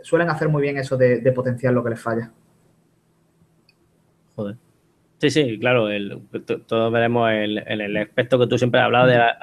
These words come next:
Speaker 2: en Epic, ¿no? Se
Speaker 1: Ujú.
Speaker 2: centra en, es que, fíjate, aprovecha realmente todas sus capacidades que ofrece ese tipo de
Speaker 1: Ujú.
Speaker 2: juego. Joder, ¿sabe-, sabes algo de ese chico? ¿Que sa-, sabe lo que está haciendo o algo?
Speaker 1: Pues, eh, hasta donde yo sé, estaba,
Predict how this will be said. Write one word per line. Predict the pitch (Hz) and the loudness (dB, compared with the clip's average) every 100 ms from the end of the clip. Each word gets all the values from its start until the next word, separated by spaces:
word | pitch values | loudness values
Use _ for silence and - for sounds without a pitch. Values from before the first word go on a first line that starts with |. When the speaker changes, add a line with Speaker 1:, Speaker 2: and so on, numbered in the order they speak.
| 113 | -2
Speaker 2:
en | 120 | -2
Epic, | 127 143 131 | -2 -2 0
¿no? | 165 - _ - - - | -2 -4 _ -20 -18 2
Se | 185 | 4
Speaker 1:
Ujú. | 156 | 4
Speaker 2:
centra | 123 127 135 127 | 2 2 4 4
en, | 120 110 110 110 - _ | 4 0 -2 -6 -10 _
es | - | -16
que, | - | -6
fíjate, | 143 123 | 0 2
aprovecha | 123 127 135 135 | 4 2 4 4
realmente | 139 139 139 156 | 4 4 2 2
todas | 139 139 | 4 2
sus | 139 | 2
capacidades | 160 160 131 135 143 | -2 0 2 2 4
que | 147 | 2
ofrece | 127 135 131 117 113 117 | 2 0 2 2 2 0
ese | 123 113 | -2 -4
tipo | 110 110 | -6 -4
de | 107 | -4
Speaker 1:
Ujú. | |
Speaker 2:
juego. | 139 123 - _ _ - - - _ _ | -2 -4 -8 _ _ -20 -20 -20 _ _
Joder, | 135 120 120 _ | 2 2 0 _
¿sabe-, | - 139 143 | 0 2 4
sabes | 127 - 156 160 | 0 0 2 4
algo | 175 196 | 4 4
de | |
ese | 156 135 | 4 2
chico? | 135 185 208 196 151 | 0 -2 2 2 2
¿Que | 131 | 0
sa-, | 135 127 123 | 0 2 0
sabe | 123 135 | 0 2
lo | 127 | 2
que | |
está | 127 | 0
haciendo | 127 135 131 | 0 2 4
o | |
algo? | 151 208 262 _ - | 2 2 -6 _ 4
Speaker 1:
Pues, | 175 160 156 156 - 170 | 8 8 6 4 0 4
eh, | 156 | 4
hasta | 147 - 170 | 4 0 0
donde | 156 151 147 135 | 0 2 0 -2
yo | 151 | -2
sé, | - 190 202 | -4 -2 -2
estaba, | 226 - 233 233 233 - | -4 -4 0 0 -2 -8